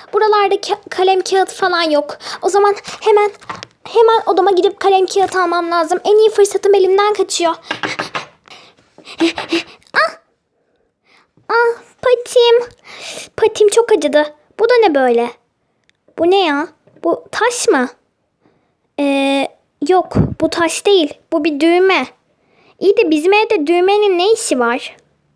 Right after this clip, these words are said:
Allah Allah. Anlamadım. Acaba buna dokunsam mı? Neyse, bir kahve gelsin de ona sorup dokunayım bari.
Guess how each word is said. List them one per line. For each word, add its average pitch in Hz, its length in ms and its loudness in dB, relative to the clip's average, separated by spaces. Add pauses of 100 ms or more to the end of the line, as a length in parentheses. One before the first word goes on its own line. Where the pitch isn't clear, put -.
(300)
Allah 262 400 0
Allah. 214 640 -6 (1000)
Anlamadım. 320 580 0 (440)
Acaba 311 380 -2
buna 320 200 -2
dokunsam 302 580 -4
mı? 233 220 -6 (1000)
Neyse, 330 260 0
bir 302 80 0
kahve 330 360 -2
gelsin 320 460 -2
de - 60 0
ona 294 220 -2
sorup - 400 -4
dokunayım 226 500 -4
bari. 220 280 -8